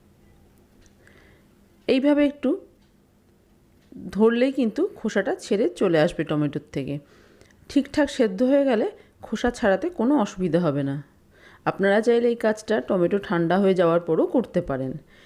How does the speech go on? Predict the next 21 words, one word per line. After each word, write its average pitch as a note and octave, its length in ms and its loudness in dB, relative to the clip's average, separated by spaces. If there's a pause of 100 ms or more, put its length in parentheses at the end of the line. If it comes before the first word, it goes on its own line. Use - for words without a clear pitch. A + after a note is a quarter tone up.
(320)
খোসা B3+ 240 0 (100)
দেখুন C4+ 200 0 (380)
সব A3 120 2 (140)
ছাড়িয়ে G#3 400 0
নিয়েছি। B3 320 -2 (440)
এবার D4+ 200 4 (340)
এই B3+ 140 2
সব A#3 140 0 (140)
কিছু C4 220 -4 (380)
একদম A3 260 -2 (140)
সম্পূর্ণ A#3 440 2 (160)
ঠান্ডা A3 340 2
করে E3 200 2
নেব। C#3 120 -4 (480)
ঠান্ডা C4 420 2
হয়ে B3+ 180 6 (100)
যাওয়ার G3+ 260 0 (100)
পর F#3 120 4 (520)
মিক্সিতে G#3+ 400 -4 (100)
দিয়ে G#3 120 2 (100)
একটা C4+ 200 -6